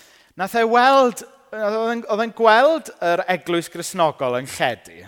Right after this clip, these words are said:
A dyma fe'n penderfynu, "Well, if you can't beat them, join them." A dyma fe'n gwneud y ffydd Gristnogol yn grefydd swyddogol yr ymerodraeth Rhufeinig.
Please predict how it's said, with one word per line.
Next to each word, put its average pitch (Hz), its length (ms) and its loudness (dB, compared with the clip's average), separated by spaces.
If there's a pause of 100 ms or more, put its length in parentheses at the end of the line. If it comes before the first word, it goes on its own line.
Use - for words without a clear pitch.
A 127 80 -20
dyma 170 220 -8
fe'n 185 160 -6
penderfynu, 214 480 -4
"Well, 190 240 4
if 180 100 -10
you 196 60 -12
can't 247 280 -6
beat - 260 -12
them, 147 280 -4
join 147 340 -6
them." 110 280 -4 (1040)
A 175 100 -8
dyma 254 320 2
fe'n 226 260 -2
gwneud 226 880 -4 (420)
y 156 120 -4
ffydd 196 340 -8
Gristnogol 185 760 -4 (140)
yn 151 160 -10
grefydd 196 560 -2
swyddogol 175 1120 -2 (340)
yr 147 220 -6
ymerodraeth 120 840 -8 (140)
Rhufeinig. 175 680 -6